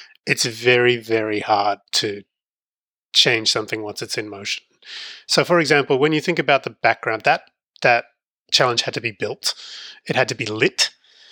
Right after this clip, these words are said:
It had to be ready to go from the moment Jonathan says, "Tonight is a little bit different."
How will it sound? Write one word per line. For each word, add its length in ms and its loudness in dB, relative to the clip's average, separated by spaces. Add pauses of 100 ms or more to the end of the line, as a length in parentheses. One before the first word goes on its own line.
(300)
It 140 -2
had 180 2
to 100 2
be 280 -2
ready 320 4
to 100 2
go 440 2
from 260 -4
the 80 0
moment 300 0
Jonathan 300 -2
says, 360 -2
"Tonight 360 -2
is 140 -4
a 60 -4
little 180 -6
bit 160 -6
different." 480 -2